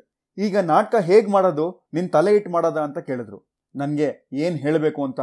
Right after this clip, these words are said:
ಗೊತ್ತಾಗ್ಲೇ ಇಲ್ಲ. ಒಂದು ನಾಟಕದ ಪ್ರೊಡಕ್ಷನ್ ಜವಾಬ್ದಾರಿ ಹೊತ್ತ ನಾನು ಅವತ್ತಿಗೆ ಕಂಪ್ಲೀಟ್ಲಿ ಫೇಲ್ ಆಗಿದ್ದೆ. ಆದ್ರೂ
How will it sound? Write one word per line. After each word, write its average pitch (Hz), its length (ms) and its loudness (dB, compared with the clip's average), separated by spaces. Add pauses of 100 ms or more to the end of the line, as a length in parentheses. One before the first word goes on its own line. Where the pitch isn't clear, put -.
(120)
ಗೊತ್ತಾಗ್ಲೇ 127 520 -6
ಇಲ್ಲ. 101 400 -16
ಒಂದು 143 220 -2
ನಾಟಕದ 170 480 -2
ಪ್ರೊಡಕ್ಷನ್ 156 500 -4
ಜವಾಬ್ದಾರಿ 143 480 0
ಹೊತ್ತ 139 300 -8
ನಾನು 139 380 -4
ಅವತ್ತಿಗೆ 143 640 -6
ಕಂಪ್ಲೀಟ್ಲಿ 190 640 -6
ಫೇಲ್ 139 280 -4
ಆಗಿದ್ದೆ. 113 460 -12 (100)
ಆದ್ರೂ 143 520 -4